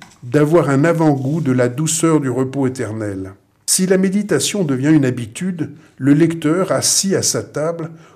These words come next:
comprend que sa position de méditation assise rappelle la cathèdre, chaise à haut dossier, où l'on est assis comme les chanoines dans une position propice à la lecture et à la méditation.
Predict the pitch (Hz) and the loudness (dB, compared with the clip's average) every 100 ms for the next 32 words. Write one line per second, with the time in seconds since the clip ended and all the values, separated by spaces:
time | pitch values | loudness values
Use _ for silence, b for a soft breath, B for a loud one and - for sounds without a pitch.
0 | _ 196 190 208 208 - 139 - 196 165 | _ -2 -2 -2 -4 -4 -6 -2 -2 0
1 | 175 - 196 170 139 139 135 123 - 185 | -2 -2 -2 0 -2 -4 -4 -6 -4 -4
2 | 147 110 - 165 196 147 110 B B 113 | -4 -4 -6 -6 -6 -6 -10 B B -6
3 | 139 143 185 170 131 110 - 127 - 147 | -6 -2 0 2 2 -2 -4 -6 -4 -4
4 | 123 104 - b b b - - 156 131 | -4 -6 -12 b b b -6 0 2 2
5 | 131 127 131 131 127 - 135 117 110 b | 0 0 0 -2 -4 -4 -4 -4 -10 b
6 | b b - 160 185 196 196 185 - 226 | b b -2 2 4 4 2 0 0 0
7 | 202 - 262 240 196 156 - 147 151 165 | -2 -2 0 2 2 0 -2 -2 0 0
8 | 160 127 107 B B B - - 123 156 | -2 -2 -6 B B B -18 -8 0 2
9 | 143 156 123 180 165 160 - - 180 135 | 4 2 2 2 2 0 -4 -2 0 0
10 | 98 B B - 117 - 160 165 180 156 | -4 B B -20 -8 0 0 0 -2 -2
11 | 147 135 131 131 - 156 151 131 123 120 | 0 0 -2 -6 -6 -2 0 0 -2 -2
12 | 123 123 123 123 - 110 95 | -4 -6 -6 -6 -6 -8 -12